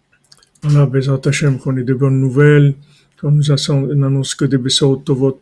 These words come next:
Bezrat Hashem. Alors, on continue pour, euh, sur, sur donc, euh, l'écoute Halachot, Ilchot Gerim, Halacha Gimel, sur la Torah cinquante-neuf.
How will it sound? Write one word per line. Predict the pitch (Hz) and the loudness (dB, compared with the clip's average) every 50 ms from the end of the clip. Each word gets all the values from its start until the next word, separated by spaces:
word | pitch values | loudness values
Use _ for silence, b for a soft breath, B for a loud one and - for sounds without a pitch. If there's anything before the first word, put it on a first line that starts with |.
| _ | _
Bezrat | 139 127 - 143 131 131 - | -6 -4 -4 -6 -6 -8 -8
Hashem. | 123 - - 151 135 127 123 120 B B B B B B B B B B B B B B B B B B - | -10 -6 -4 -4 -2 -2 -4 -6 B B B B B B B B B B B B B B B B B B 0
Alors, | 156 156 151 143 | 4 4 4 4
on | 160 147 | 4 2
continue | - 175 151 - 170 165 165 165 165 165 160 - - _ _ _ _ _ _ _ _ _ _ _ _ _ - - - - 226 - - - | 2 0 0 2 2 2 4 4 4 2 2 0 -6 _ _ _ _ _ _ _ _ _ _ _ _ _ -20 -20 -16 -12 -12 -12 -8 -2
pour, | 175 151 139 135 147 | 0 2 4 4 6
euh, | 143 139 139 135 135 135 135 135 135 135 139 - - B B B B B B B B B B B B _ _ _ _ - - - | 6 6 6 4 4 4 4 4 4 4 2 0 -2 B B B B B B B B B B B B _ _ _ _ -14 -8 -4
sur, | - - - 175 160 - - | -4 0 4 4 4 4 2
sur | - - - 156 135 135 | 0 0 0 0 0 2
donc, | 143 147 147 143 147 156 | 2 2 2 2 2 2
euh, | 147 143 139 | 4 4 4
l'écoute | 131 139 143 - 143 - | 4 0 -2 -4 -2 0
Halachot, | 151 143 139 139 135 - 156 147 135 | 2 4 4 2 2 0 0 0 0
Ilchot | - 139 143 - 151 139 120 117 | 0 -2 -2 0 -2 -2 0 2
Gerim, | 127 147 139 139 151 143 | 2 4 4 4 4 4
Halacha | 139 135 139 135 - - 147 135 | 4 2 2 0 0 -2 -2 0
Gimel, | 123 123 143 139 143 151 160 160 | 0 2 2 4 4 4 2 2
sur | 143 - 156 135 | 0 0 0 0
la | 135 135 | 0 0
Torah | 127 - 139 127 135 | 0 0 -2 -2 -2
cinquante-neuf. | 131 - 147 135 - 143 131 127 - - 156 160 170 156 - - | -4 -4 -6 -8 -6 -6 -8 -6 -2 0 2 2 2 2 -2 -8